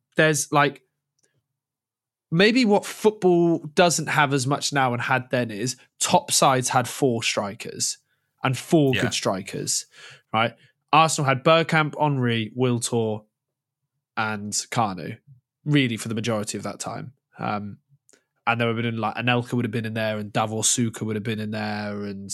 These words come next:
Speaker 1: people would have come in and out and whatever.
Speaker 2: Whilst you're talking about Davor Suker, the, the pass he plays to Kanu, I think it's for the third goal.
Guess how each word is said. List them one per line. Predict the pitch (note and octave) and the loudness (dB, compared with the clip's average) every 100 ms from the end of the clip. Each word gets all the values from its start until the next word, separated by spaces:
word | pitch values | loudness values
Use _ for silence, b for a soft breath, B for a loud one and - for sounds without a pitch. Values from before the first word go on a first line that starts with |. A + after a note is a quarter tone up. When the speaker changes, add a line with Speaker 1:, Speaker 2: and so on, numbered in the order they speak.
| - | -8
Speaker 1:
people | A#2+ A2 G#2+ | -8 -8 -8
would | G#2 | -8
have | |
come | A2 A2 | -6 -6
in | G#2+ | -6
and | G2+ | -6
out | G2+ G#2 | -6 -6
and | F#2+ G2 | -8 -8
whatever. | F#2 G2+ B2+ C2+ A#2 - - | -4 -6 -6 -10 -10 -14 -4
Speaker 2:
Whilst | D#3+ E3+ | 0 2
you're | E3+ | 2
talking | E3+ | 2
about | B2+ A2 | 0 0
Davor | A2 G2+ | -2 -2
Suker, | - G2+ A2 F#2+ - | -4 -6 -8 -12 -6
the, | C#3+ - - | -6 -6 -4
the | G3 | -2
pass | - B3+ B3 F#3 | 2 4 4 2
he | F3 | 2
plays | G#3 F#3+ - | 2 2 0
to | |
Kanu, | C3+ E3+ D#3 G#2+ | 2 4 4 2
I | F2 | -2
think | A#3+ B3 | -2 0
it's | F#3+ | 0
for | B2+ | 0
the | |
third | A#2 C#3+ B2 A2+ | 0 4 4 2
goal. | A2+ F2+ E2+ | 0 0 -2